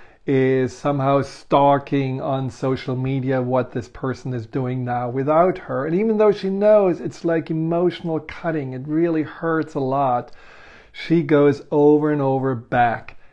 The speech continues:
into that painful place. Another client of mine told me that she never has been hugged as a child, and she really, really has a hard time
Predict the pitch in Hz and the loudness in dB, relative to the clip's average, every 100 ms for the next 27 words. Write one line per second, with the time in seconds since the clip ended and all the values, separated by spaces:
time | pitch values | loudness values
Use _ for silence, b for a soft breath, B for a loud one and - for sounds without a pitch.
0 | b - 147 143 139 - 131 120 120 117 | b 0 2 4 0 -2 -2 -2 -4 -6
1 | - - - - 139 127 123 - 139 139 | -10 -20 -14 -6 -4 -4 -4 -2 -2 -2
2 | - 285 117 - - - - _ - b | -4 -4 -4 -12 -20 -20 -20 _ -20 b
3 | b b b 139 170 247 233 151 139 135 | b b b 2 6 8 8 6 2 2
4 | 127 135 143 151 - 147 151 160 175 175 | 2 2 2 0 0 2 2 2 0 0
5 | B B B 127 131 143 143 147 - - | B B B -2 2 4 4 0 -6 -20
6 | - - - - - - 320 - 170 165 | -20 -20 -20 -20 -20 -20 -12 -4 0 2
7 | 156 156 156 147 - 151 120 202 214 95 | 2 0 -2 -4 -4 -6 -4 -4 -4 -6
8 | - - - - 139 139 143 - - - | -12 -20 -18 -6 -2 -2 -4 -4 -4 -6
9 | - - - _ _ _ - 135 131 127 | -12 -20 -20 _ _ _ -4 0 0 -2
10 | 127 - - - - 139 160 233 240 185 | -4 -8 -20 -12 -2 -2 0 0 2 4
11 | 147 160 160 135 143 135 131 - 135 135 | 4 4 2 2 0 0 -4 -4 0 2
12 | 135 - 160 139 123 | 0 -4 -4 -2 -4